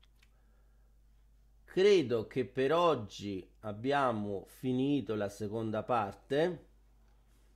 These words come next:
Eh, vediamo dove siamo arrivati, perché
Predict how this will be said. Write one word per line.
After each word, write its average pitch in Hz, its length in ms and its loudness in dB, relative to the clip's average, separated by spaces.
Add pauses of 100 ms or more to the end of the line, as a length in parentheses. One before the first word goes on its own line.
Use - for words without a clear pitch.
(1080)
Eh, 85 400 -10
vediamo 104 440 -6
dove 107 200 -6
siamo 113 260 -6
arrivati, 131 480 -2
perché 120 480 -4